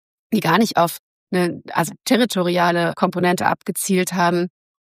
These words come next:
aber da wurde sehr viel abgewürgt oder als nicht notwendig betrachtet. Und es gibt schon,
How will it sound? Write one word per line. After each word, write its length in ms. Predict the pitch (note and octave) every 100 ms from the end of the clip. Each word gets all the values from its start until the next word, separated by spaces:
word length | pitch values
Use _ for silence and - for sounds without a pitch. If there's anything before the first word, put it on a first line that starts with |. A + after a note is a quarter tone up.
| _
aber 140 | E3+ F3
da 100 | F3
wurde 180 | F#3+ F#3+
sehr 140 | D#3
viel 140 | - -
abgewürgt 1080 | - G#3 _ G#3 E3 D#3 E3+ A3+ - - - -
oder 180 | G3+ F3
als 160 | F3
nicht 140 | F3+ G3+
notwendig 640 | G#3+ - E3 D#3 D#3 - -
betrachtet. 800 | F#3 D#3 - C#3+ - F3 F3 - _ _ _ _ _
Und 320 | - F3 - -
es 140 | -
gibt 160 | A#3+ -
schon, 440 | - C#4 C#4 C4